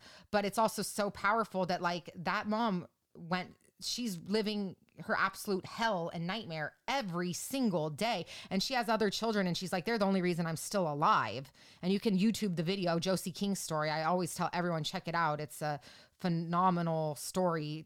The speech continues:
to just kind of put it all into perspective of what we do. But she s-, turned this absolute tragedy into,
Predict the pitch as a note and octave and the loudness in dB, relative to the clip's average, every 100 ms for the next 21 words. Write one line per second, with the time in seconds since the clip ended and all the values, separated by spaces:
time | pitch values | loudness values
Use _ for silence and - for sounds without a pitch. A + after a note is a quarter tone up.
0 | - E3+ C#3+ - F3 - - F3+ D#3+ C3 | -6 -6 -6 -6 -6 -6 -4 -2 -2 -4
1 | - F#3 F3 E3+ E3 D#3 F3 - F#3 F#3+ | 0 2 6 4 4 -2 -6 -4 -4 -4
2 | D#3+ D3 C#3+ D3 E3+ E3 D#3 E3 G3 D3+ | -4 -4 -4 0 0 0 -4 -2 0 0
3 | D3 F3 - - - _ G3 F3+ E3+ - | -2 -4 -10 -20 -20 _ 2 2 0 -6
4 | - - - - A#3 A3 F#3+ - - - | -20 -6 -4 0 0 0 -2 -8 -10 0
5 | C4+ C4+ G3 F#3 - - A3 - - F#3+ | 6 6 6 2 -2 0 0 0 -2 0
6 | - - G#3+ B3+ F3+ E3+ D#3+ F3 E3 F#3 | 0 0 2 2 0 -4 -2 -2 0 0
7 | E3 | -2